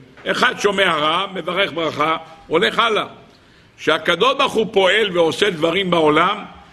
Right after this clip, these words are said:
המטרה של עשיית הדברים בעולם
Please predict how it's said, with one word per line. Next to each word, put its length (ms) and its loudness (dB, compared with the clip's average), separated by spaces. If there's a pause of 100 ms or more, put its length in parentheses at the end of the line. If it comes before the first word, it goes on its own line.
(120)
המטרה 760 0 (320)
של 200 0
עשיית 500 0
הדברים 440 0
בעולם 460 2